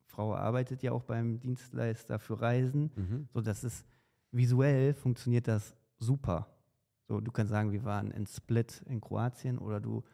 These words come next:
Speaker 1: hast ein richtig geiles Foto,
Speaker 2: Mhm.
Speaker 1: Sonnenuntergang vom Hotel oder was weiß ich.
Speaker 2: Ja, ja.
Speaker 1: Und das sind halt Inhalte, die super auf Instagram funktionieren, weil die visuell sind.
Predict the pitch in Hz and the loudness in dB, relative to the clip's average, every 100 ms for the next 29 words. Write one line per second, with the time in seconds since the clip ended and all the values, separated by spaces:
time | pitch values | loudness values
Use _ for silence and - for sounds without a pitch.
0 | _ - 101 - 117 110 113 107 120 113 | _ -10 -8 -4 0 0 0 -4 0 2
1 | 107 104 - - 120 120 117 113 110 - | 2 0 -2 2 2 4 2 2 0 -6
2 | _ _ _ _ - 95 92 117 117 117 | _ _ _ _ -6 -2 0 2 2 0
3 | 117 110 117 110 110 110 - 110 113 113 | 0 2 2 2 0 -2 -6 -4 -2 -2
4 | - 107 107 107 113 110 113 117 110 - | 0 0 0 -2 -4 -4 -6 -4 -4 -2
5 | 110 101 - - _ 101 113 117 135 120 | 0 0 -4 -16 _ -4 0 2 2 2
6 | 107 - _ _ - 135 127 131 131 127 | 0 -8 _ _ 0 2 4 4 2 0
7 | 123 117 123 143 151 143 143 - _ _ | -2 -2 -2 0 0 0 -2 -8 _ _
8 | - 107 - 147 147 147 143 143 139 - | -4 -4 0 0 2 0 0 0 0 0
9 | 135 - 135 135 131 123 - 107 107 110 | -4 -2 0 2 0 -2 -4 -2 -2 -2
10 | 110 110 107 107 127 147 165 208 | -4 -4 -2 0 0 0 -2 -2